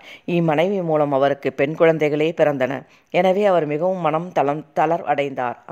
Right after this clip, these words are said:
ஆனால் மூன்றாவதாக ஆண் குழந்தை பிறந்தது. பாபாவின் சொற்கள் உண்மையாயின. அவரும் திருப்தியுற்றார். தக்ஷிணை,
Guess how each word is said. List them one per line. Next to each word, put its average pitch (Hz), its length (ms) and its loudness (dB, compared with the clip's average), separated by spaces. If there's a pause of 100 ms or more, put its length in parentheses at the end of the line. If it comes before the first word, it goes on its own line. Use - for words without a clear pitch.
ஆனால் 131 320 -2 (380)
மூன்றாவதாக 151 840 2 (400)
ஆண் 175 200 -4
குழந்தை 147 320 0 (140)
பிறந்தது. 131 380 -2 (380)
பாபாவின் 147 520 0
சொற்கள் 135 420 -2
உண்மையாயின. 151 600 -2 (460)
அவரும் 147 380 -2
திருப்தியுற்றார். 131 760 -2 (1700)
தக்ஷிணை, 156 480 -4